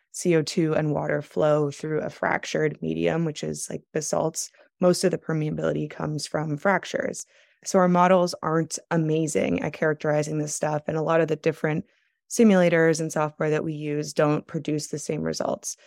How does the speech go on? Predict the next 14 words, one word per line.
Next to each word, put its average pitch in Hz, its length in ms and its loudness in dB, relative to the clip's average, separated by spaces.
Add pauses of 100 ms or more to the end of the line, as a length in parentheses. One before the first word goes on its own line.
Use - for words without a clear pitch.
(180)
So - 160 -2
we 180 160 4
really 175 300 4
need 160 420 0
to 151 100 -8
step - 340 -4
it 151 80 -2
<laughs> - 60 -4
up 208 420 4 (260)
in 196 140 4
our 175 180 4
modeling 175 520 4
game, 151 440 -2
because 151 640 -2